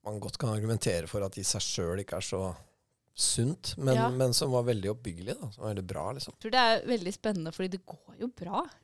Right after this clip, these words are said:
Speaker 2: eller sånn.
Speaker 1: Ja, det gjør det.
Speaker 2: Ja.
Speaker 1: Det, for det aller meste gjør det jo det. Og s-, det er liksom så s-, det er liksom vanskelig å snakke om det uten å nevne at det hender jo at det ikke går bra.
Speaker 2: Mm.
Speaker 1: Ehm, og det hender jo på en måte at,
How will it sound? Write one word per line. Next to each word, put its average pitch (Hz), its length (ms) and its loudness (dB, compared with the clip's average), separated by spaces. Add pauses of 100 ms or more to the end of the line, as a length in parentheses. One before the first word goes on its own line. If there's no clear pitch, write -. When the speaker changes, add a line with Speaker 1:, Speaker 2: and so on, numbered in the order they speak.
(100)
Speaker 2:
eller 202 200 -4
sånn. 196 240 -2
Speaker 1:
Ja, 208 60 2
det 208 120 4
gjør - 140 4
det. 156 120 4 (100)
Speaker 2:
Ja. 208 160 0 (140)
Speaker 1:
Det, 117 720 0
for - 160 -6
det 117 100 2
aller 101 220 -2
meste 107 300 0
gjør 107 120 4
det 110 60 2
jo 104 80 2
det. 120 120 2 (120)
Og 117 300 -4
s-, - 160 -6
det 92 100 -10
er 87 140 -2
liksom 104 240 -2 (340)
så - 320 2
s-, - 260 4
det 98 120 -2
er 98 80 0
liksom 113 180 -2
vanskelig 104 280 -2
å - 40 6
snakke - 260 0
om 104 60 -4
det 104 140 0
uten 107 140 -6
å 110 40 -2
nevne 95 280 0
at 85 100 -8
det 104 160 -2
hender 95 240 0
jo 107 80 4
at - 100 -4
det - 140 -6
ikke - 160 -12
går 76 80 -4
bra. 113 160 2
Speaker 2:
Mm. - 240 -14 (380)
Speaker 1:
Ehm, 98 440 -2 (120)
og 110 120 -8
det 110 120 4
hender 104 280 4
jo 95 80 -2
på 123 140 -4
en 107 80 0
måte 95 220 0
at, - 260 -8